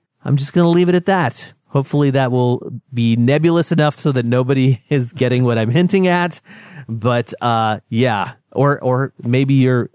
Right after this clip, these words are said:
you're fooled by my, <laughs> who knows what, what that means. It's gonna, you just have to wait till, uh, Saturday night, guys. But then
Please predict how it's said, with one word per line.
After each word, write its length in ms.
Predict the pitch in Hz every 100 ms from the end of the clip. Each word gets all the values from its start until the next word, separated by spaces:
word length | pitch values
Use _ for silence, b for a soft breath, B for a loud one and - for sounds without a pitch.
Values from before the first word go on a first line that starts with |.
| -
you're 100 | 110
fooled 680 | - - 135 139 90 85 85
by 160 | 92
my, 160 | 95 - - - - -
<laughs> 760 | 147 - 156 - 220 240 226 -
who 200 | 165 208
knows 560 | 202 240 208 147 131
what, 220 | 131 151
what 300 | 147 156 165
that 180 | 160 160
means. 440 | 156 185 175 151 139
It's 120 | 117
gonna, 200 | 139 131
you 100 | 127
just 160 | 135
have 100 | 147 131
to 80 |
wait 200 | 131 139
till, 180 | 143 131
uh, 240 | 120 113 107
Saturday 540 | - 127 127 127 120
night, 340 | 113 123 131
guys. 480 | - 98 95 101 98 - B B B
But 300 | 120 156 147
then 540 | - 135 156 170 185